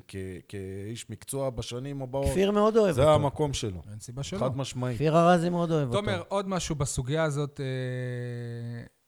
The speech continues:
Speaker 3: ח-, חבר של כולנו כאן, וגם אחד האורחים הכי טובים שהיו לנו, זה ניסים, אה, סספורטס,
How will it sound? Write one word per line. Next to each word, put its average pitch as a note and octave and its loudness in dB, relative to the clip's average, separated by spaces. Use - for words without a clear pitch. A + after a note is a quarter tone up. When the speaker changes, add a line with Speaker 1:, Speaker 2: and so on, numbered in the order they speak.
Speaker 3:
ח-, C3+ -8
חבר C#3 -4
של E3 -4
כולנו E3+ 0
כאן, E3 -2
וגם C3+ -4
אחד D3 -4
האורחים D3 -4
הכי D3+ -6
טובים C#3+ -4
שהיו C#3 -4
לנו, D3 -2
זה B2 -4
ניסים, C#3 -4
אה, B2+ -4
סספורטס, F3 -4